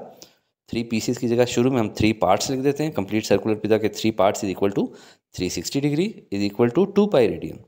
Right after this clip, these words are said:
अब हम लोग इसको पीसेस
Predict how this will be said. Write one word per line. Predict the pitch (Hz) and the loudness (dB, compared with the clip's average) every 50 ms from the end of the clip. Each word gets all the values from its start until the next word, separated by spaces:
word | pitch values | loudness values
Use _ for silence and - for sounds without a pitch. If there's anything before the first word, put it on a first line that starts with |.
| _ _ _ _ _ _ _ _ _ _ _ _ _ _ _ _ _ _ _ _ _ _ - - - _ _ _ _ - | _ _ _ _ _ _ _ _ _ _ _ _ _ _ _ _ _ _ _ _ _ _ -20 -20 -20 _ _ _ _ -12
अब | 147 143 | -8 -4
हम | 147 143 135 | -2 0 2
लोग | 131 127 117 | 2 2 2
इसको | 113 - - 139 240 233 - - - _ _ _ _ _ | 0 -2 0 0 0 0 -2 -6 -14 _ _ _ _ _
पीसेस | - 123 - - 127 113 95 - - - | -10 -8 -4 -2 -2 -2 -2 -2 -8 -16